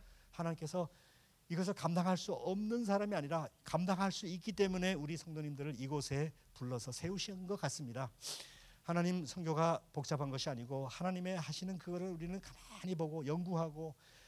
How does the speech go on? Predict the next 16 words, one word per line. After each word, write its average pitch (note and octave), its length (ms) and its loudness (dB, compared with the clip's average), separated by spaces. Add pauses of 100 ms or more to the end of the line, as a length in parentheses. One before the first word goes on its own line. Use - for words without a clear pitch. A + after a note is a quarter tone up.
(240)
그 G3 340 2
마음을 F3 300 6
알아서 E3 360 2
그대로 - 640 -12
따라서 F3+ 400 0
흉내만 G#3+ 480 2
내면은, D3 440 -4
모방하고 E3 680 6 (220)
따라만 G#3+ 440 4
가면은 F#3 340 2
되는 D3 180 0
것 D#3+ 100 -4
같습니다. C3+ 480 -4 (580)
하나님께서는 D#3 460 2
테두리를 D3 380 6
벗으셔서 C3+ 880 0